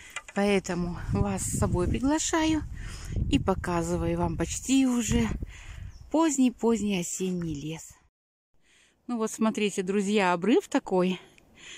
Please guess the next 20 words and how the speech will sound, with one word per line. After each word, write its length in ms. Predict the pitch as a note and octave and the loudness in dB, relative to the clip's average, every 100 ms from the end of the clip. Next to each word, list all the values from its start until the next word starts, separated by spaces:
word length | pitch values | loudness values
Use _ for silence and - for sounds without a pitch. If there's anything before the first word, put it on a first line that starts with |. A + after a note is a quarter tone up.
| - _ | -20 _
Зимой 400 | G3 G#3 A#3 F4+ | -2 4 6 8
мы 100 | D#4+ | 8
здесь 180 | G#3+ A#3 | 8 2
катаемся 580 | - - A#3 B3+ B3+ A3 | -2 2 4 4 2 2
на 120 | B3 | 4
лыжах. 320 | A#3 F3+ F#3 | 4 0 6
Ну, 80 | D4+ | 10
не 140 | D4+ | 12
мы, 160 | D#4 F4+ | 10 8
конечно, 420 | D4 A3 G3+ - | 4 2 0 0
а 60 | G3+ | 0
ребятишки 500 | G3+ A3 F#4 - B3 | 0 0 0 0 0
катаются 600 | A#3+ - G#3 F#3 - G#3+ | -2 0 2 2 0 2
на 80 | D#4+ | 4
ватрушках, 640 | D4 C4 B3+ - A#3 - | 4 4 2 2 -2 4
на 100 | C#4 | 4
лыжах. 380 | C#4+ A3+ G#3+ - - - - - - | 4 4 0 -2 -14 -16 -16 -18 4
Он 160 | C#4 C#4 | 6 8
кажется 400 | D#4 A#3+ - B3+ | 6 2 4 6
небольшим, 560 | B3+ C4+ C4 - G4+ | 6 6 2 2 2